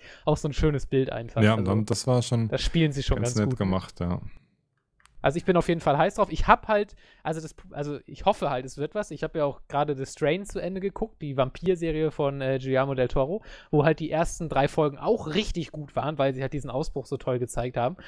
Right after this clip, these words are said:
Speaker 1: Und dann ist die Serie halt so brutal abgestürzt, bis sie, also die letzten Folgen waren wirklich nur noch lächerlich. Ähm, deswegen hoffe ich, dass sie da ein bisschen besser, äh, im Fahrwasser bleiben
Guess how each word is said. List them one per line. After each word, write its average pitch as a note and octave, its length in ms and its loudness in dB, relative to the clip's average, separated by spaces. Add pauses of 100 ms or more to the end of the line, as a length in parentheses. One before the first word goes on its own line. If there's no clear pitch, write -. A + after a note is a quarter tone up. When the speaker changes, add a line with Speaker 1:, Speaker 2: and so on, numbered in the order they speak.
(240)
Speaker 1:
Und C3+ 100 2
dann D3 100 6
ist E3 140 0
die F3+ 60 2
Serie D#3 340 2
halt C#3 160 2
so F3+ 140 2
brutal C#3 420 -2
abgestürzt, C3+ 600 -6
bis C#3+ 120 -8
sie, C3+ 140 -8
also C3 120 -4
die B2 60 -10
letzten D3 260 -4
Folgen C#3 220 2
waren B2+ 80 -2
wirklich C#3 220 -4
nur C3 120 -4
noch A#2 120 -4
lächerlich. B2+ 440 -2 (460)
Ähm, A#2+ 240 -2
deswegen C3 400 -4
hoffe E3 200 2
ich, - 80 -4
dass C#3+ 120 -4
sie D3+ 120 -4
da C#3+ 120 4
ein D3 80 0
bisschen C#3 380 -6 (180)
besser, B2 440 2
äh, B2 360 2 (140)
im C3+ 100 -6
Fahrwasser C3 460 2
bleiben B2+ 480 -4